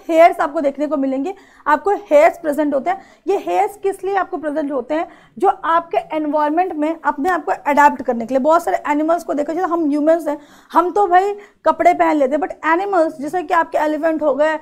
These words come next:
अ, टाइगर हो गए, उनके बॉडी पे आपको फर देखने को मिलता है, ताकि वो आपके बॉडी को जो है वो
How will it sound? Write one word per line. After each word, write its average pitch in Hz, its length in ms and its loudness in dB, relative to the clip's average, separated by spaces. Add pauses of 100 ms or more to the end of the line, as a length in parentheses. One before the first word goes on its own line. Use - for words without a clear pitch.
(360)
अ, 285 100 6
टाइगर 302 440 4
हो 302 120 4
गए, 285 100 0 (100)
उनके 330 240 0
बॉडी 320 280 0
पे 349 100 0
आपको 349 220 -2 (140)
फर 370 200 4
देखने 285 300 -2
को 285 100 -2
मिलता 277 200 -2
है, 294 40 -2
ताकि 294 120 -4
वो 381 100 -2
आपके 370 340 -4 (100)
बॉडी 285 280 0
को 339 140 -4
जो 311 160 -2
है 370 100 2
वो 359 140 -2